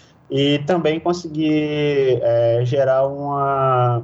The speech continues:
um marketing positivo pra o governo da China. É, e aí a ideia basicamente é, como eu disse, que a China iria sair ganhando com todo esse caos que tá ocorrendo agora, e pra isso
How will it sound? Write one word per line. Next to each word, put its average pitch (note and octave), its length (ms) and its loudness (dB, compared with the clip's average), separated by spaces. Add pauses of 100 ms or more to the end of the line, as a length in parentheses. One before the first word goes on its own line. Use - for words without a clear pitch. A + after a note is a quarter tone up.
(280)
um C3 320 -4
marketing C3+ 540 -2
positivo D3 560 -4
pra C#3+ 280 2
o C3+ 380 0
governo B2+ 560 0
da B2+ 160 2
China. A#2 480 -2 (600)
É, A#2 800 2
e B2+ 140 -2
aí C#3+ 240 2
a D#3 120 2
ideia D3+ 480 0
basicamente D#3 680 -2
é, C#3+ 120 0
como D3 240 -6
eu D3 80 -2
disse, D#3+ 440 -2
que D#3 320 0
a D3+ 160 4
China D3+ 340 -4
iria D3+ 200 2
sair D3+ 260 2
ganhando D#3+ 560 0
com F3 160 -4
todo C3+ 400 2
esse C3+ 220 -2
caos C3+ 480 2
que D#3 100 -6
tá B2+ 160 2
ocorrendo C3+ 600 0
agora, C#3+ 500 2 (140)
e B2+ 100 -4
pra C#3+ 240 0
isso D3 340 -4